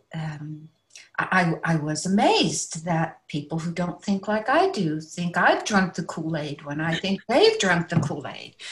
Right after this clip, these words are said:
And <laughs> I, I was amazed to hear the other side, or those, not the other side, those other individuals who don't think the way I do, use the same, same term. And, and ev-, and even in, in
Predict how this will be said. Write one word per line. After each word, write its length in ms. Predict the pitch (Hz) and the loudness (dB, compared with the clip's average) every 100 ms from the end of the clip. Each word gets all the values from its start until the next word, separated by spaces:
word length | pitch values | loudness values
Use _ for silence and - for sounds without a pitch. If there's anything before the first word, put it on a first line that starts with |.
| - - - _ 190 | -14 -16 -20 _ -2
And 300 | 185 208 269 | 2 4 2
<laughs> 160 | - | 2
I, 360 | - 220 285 - | 2 4 2 4
I 80 | 269 | 0
was 240 | 269 - - | 0 0 0
amazed 460 | 233 294 330 - | 2 2 2 -2
to 60 | 254 | -2
hear 180 | 247 247 | 0 0
the 140 | 240 | 0
other 180 | 247 277 | 2 0
side, 680 | - 320 381 - 233 - - | 4 6 6 4 2 0 2
or 200 | 214 202 | 2 4
those, 840 | 233 247 - - - - - - | 4 2 -2 -10 -14 -16 -16 -6
not 140 | 165 - | -6 -2
the 140 | 175 | -2
other 160 | 170 170 | 0 -2
side, 340 | - 165 160 - | 0 0 -2 0
those 240 | 202 202 | 2 4
other 300 | 196 190 196 | 4 2 0
individuals 840 | 196 190 185 175 - - - - - - _ _ - | 0 0 -2 -6 -8 -10 -10 -12 -16 -20 _ _ -8
who 80 | |
don't 280 | 190 185 180 | -4 -4 -4
think 180 | 196 175 | -8 -6
the 80 | 180 | -6
way 140 | 175 | -4
I 100 | 170 | -4
do, 200 | 170 170 - - - _ | -4 -8 -10 -20 -20 _
use 300 | 196 208 208 | 0 0 0
the 60 | 190 | -6
same, 460 | - 185 180 180 _ _ _ _ | -4 -2 -2 -6 _ _ _ _
same 360 | - - 180 170 | -12 -4 -4 -4
term. 380 | - 196 190 196 | -2 -2 0 0
And, 320 | 202 202 - _ _ _ _ 202 | 2 2 -2 _ _ _ _ 2
and 160 | 208 | 4
ev-, 220 | 240 262 - - - _ | 4 -2 -6 -12 -12 _
and 260 | 240 226 262 | 0 0 0
even 300 | 302 381 381 | 2 6 8
in, 300 | 277 214 - | 6 4 -2
in 380 | 240 220 208 | -2 0 -2